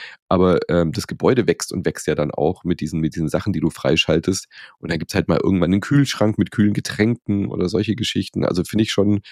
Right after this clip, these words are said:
motivierend, äh, dieses Spiel dann auch länger zu spielen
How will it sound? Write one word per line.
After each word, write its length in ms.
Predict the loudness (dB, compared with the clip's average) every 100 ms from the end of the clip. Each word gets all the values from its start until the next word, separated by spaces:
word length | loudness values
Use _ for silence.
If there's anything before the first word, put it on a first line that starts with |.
| -20 -4
motivierend, 640 | 0 2 2 4 2 2 -2
äh, 320 | 0 2 2
dieses 240 | 0 -4 -4
Spiel 220 | -2 0
dann 120 | 0
auch 140 | 0 0
länger 240 | 0 0
zu 100 | -2
spielen 340 | -6 -4 -4